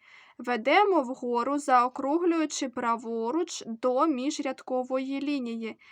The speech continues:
І ведемо горизонтальну лінію по міжрядковій лінії. Торкаємось першого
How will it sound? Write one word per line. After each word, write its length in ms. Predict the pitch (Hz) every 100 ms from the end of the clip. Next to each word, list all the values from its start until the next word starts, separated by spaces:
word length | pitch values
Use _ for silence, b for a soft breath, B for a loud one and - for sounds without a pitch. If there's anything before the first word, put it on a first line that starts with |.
| B B B
І 140 | 262 285
ведемо 680 | 277 233 294 311 349 359
горизонтальну 920 | 302 262 269 262 262 254 262 247 233
лінію 460 | 233 269 349 370 359
по 280 | - 254 302
міжрядковій 800 | 285 285 254 247 - 262 269 285
лінії. 540 | 277 269 233 226 214 b b -
Торкаємось 760 | 254 294 277 320 381 311 285
першого 680 | - 226 220 - 269 269